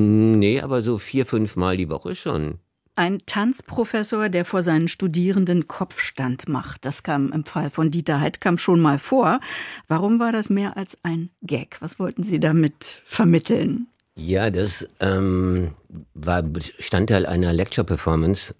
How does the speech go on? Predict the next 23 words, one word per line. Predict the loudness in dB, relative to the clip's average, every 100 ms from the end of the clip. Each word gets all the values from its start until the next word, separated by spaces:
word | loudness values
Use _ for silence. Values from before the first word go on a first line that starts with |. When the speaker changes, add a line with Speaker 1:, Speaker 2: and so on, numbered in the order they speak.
| _ 0
Speaker 1:
ähm, | 2 4 2 0 -2 -8 -20 -20 _ _
und | 2 4 2 2
da | 2 2
ging | 0 2 4
es | 2 0 -4
darum, | -6 -4 -2 0 0 0 2 2 2 2 0 -4 _ _ _ _
andere | 0 2 2
Perspektiven | 0 0 0 -2 -4 -2 0 -2 -2
auf | -4 -2
Sachen | -4 -2 0 0
zu | -2
entwickeln. | -6 -6 -6 -4 -4 -6 -12 _ _ _ _ 0
Und, | 2 4 2 -2 0
ähm, | 2 2 2
es | 0 2
gab | 0 0
auch | -2 -2 -4 2
Übungen | 2 6 6 6 6 4 4
sozusagen | 2 -4 -2 -2 0 -2
für | -4 -4 0 4 2
die | 0 -6 -6 -4 -4 -6 _ _ _ _
ZuschauerInnen. | -12 -8 -6 0 4 4 2 0 2 2 2 -4 -8 _ _ _ _ _ _ -14 -14 _ -2
Einfach, | -2 2 0 0